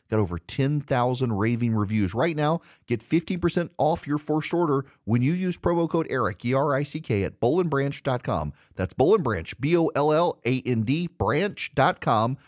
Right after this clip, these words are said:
The promo code is Erick, E R I C K. Exclusions apply. See site for details. By the way, some, I didn't even realize this about Jordan Neely.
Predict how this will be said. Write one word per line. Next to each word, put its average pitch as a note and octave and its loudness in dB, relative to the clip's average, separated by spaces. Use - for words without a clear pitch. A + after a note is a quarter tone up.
The A2 -2
promo D#3 4
code G3 4
is G3 -2
Erick, A#2 0
E D3+ 2
R F3 4
I D#3+ 2
C E3 -6
K. E2 -2
Exclusions E3 2
apply. F#3 0
See B2+ -4
site E3+ -2
for F3 -6
details. F#2 -8
By F3+ 2
the G#3+ 4
way, G#3 4
some, F#3 -2
I F3+ 2
didn't F#3 -4
even F#3+ 0
realize D#3 2
this B2+ -2
about C3 2
Jordan C3 0
Neely. B2+ 2